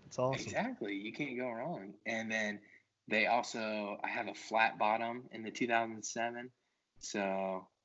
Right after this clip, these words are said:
Speaker 2: um, I call this the two thousand seven B, and it's just a flat bottom. So you can get this one with a flat or just a round all the way.
Speaker 1: I gotcha. All right, those are the two only worms that you offer then?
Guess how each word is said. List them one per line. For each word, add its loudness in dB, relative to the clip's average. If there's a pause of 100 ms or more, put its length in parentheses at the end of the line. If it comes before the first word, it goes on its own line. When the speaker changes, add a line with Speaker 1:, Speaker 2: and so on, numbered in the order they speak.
(140)
Speaker 2:
um, -2
I -4
call 4
this 0
the -6
two 0
thousand 4
seven 0
B, 6 (580)
and -4
it's 2
just 2
a -2
flat 0
bottom. 2
So 2 (580)
you 0
can 0
get 4
this 0
one -2
with -6
a -14
flat 2
or 2
just 0
a -4
round 0
all -2
the -8
way. -8 (880)
Speaker 1:
I -4
gotcha. 2 (480)
All 12
right, 12
those 12
are 4
the 8
two 8 (340)
only 8
worms 10
that 10
you 6
offer 8
then? 6